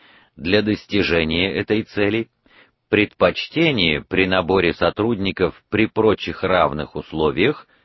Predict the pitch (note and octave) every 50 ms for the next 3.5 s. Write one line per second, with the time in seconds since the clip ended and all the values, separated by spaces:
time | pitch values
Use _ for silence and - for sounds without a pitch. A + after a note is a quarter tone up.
0 | _ _ - B2+ A#2 F2+ D#2 C#2+ F#2 F2 E2 C#2 C#2+ E2 G2+ A2 - - - A2+
1 | C3 C#3+ C3 G#2 E2+ D#2+ D2+ C#2+ C2+ - - D#2 D2 D2 C#2+ C#2+ C#2 C2+ C2+ _
2 | _ _ _ _ _ _ _ _ _ _ _ _ _ _ _ _ _ _ _ -
3 | - - _ - C#3 C#3+ C#3+ C3 A#2+ G2+